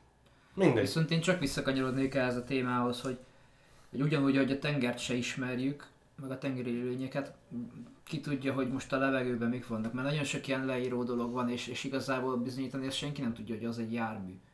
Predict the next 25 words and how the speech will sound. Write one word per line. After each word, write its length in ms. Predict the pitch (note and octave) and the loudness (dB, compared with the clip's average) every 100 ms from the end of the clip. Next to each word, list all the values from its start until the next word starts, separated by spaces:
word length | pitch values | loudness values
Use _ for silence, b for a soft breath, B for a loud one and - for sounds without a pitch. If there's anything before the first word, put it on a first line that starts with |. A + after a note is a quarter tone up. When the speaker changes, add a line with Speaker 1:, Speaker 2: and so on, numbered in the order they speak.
| b - | b -14
Speaker 2:
Most 200 | A#2 C3 | -8 -6
az 120 | B2+ | -2
lehet 240 | C#3+ C#3 | 0 0
akár, 280 | C#3 C#3+ C3 | 0 -2 0
mit 100 | D3+ - | 0 -2
tudom 140 | C#3+ C3+ | -4 -2
én, 100 | A#2+ | 0
egy 160 | A#2 | -2
élőlény, 440 | B2+ C3+ C3+ C3 C3+ | 0 0 0 0 -2
vagy 140 | B2 | -4
valami 240 | B2+ B2+ C3 | -4 -4 -6
jelenség 520 | B2 G#2 - A#2+ A2+ | -4 -6 -8 -12 -12
is. 160 | A2+ - - _ - - - - - - | -14 -20 -20 _ -20 -20 -14 -14 -14 -6
Nem 140 | C#3+ | 0
Speaker 1:
Igen. 100 | - | 2
Speaker 2:
feltétlenül 640 | D3 C3+ C#3+ B2+ C3 C3 | 2 2 2 0 -2 0
intelligencia. 840 | C3 B2 A#2 A2 G#2+ A2 A#2 A#2+ A#2 - _ _ - _ _ _ _ - _ _ | 0 -2 -6 -6 -8 -10 -12 -14 -16 -18 _ _ -20 _ _ _ _ -20 _ _
Speaker 1:
Hmm. 480 | B2 A2+ A2 G#2+ G#2 - _ _ _ _ | -6 0 0 0 -4 -8 _ _ _ _
Speaker 2:
Most 180 | C3+ - | -14 -8
ki 100 | C#3 | -6
tudja, 300 | D3 C3+ C#3 | -6 -2 0
hogy 120 | C#3 | 0
most 240 | C3+ B2 C3+ | -2 -4 -4
eb-, 240 | B2 A#2 - - | -4 -6 -10 -14
ez 220 | A#2+ | -8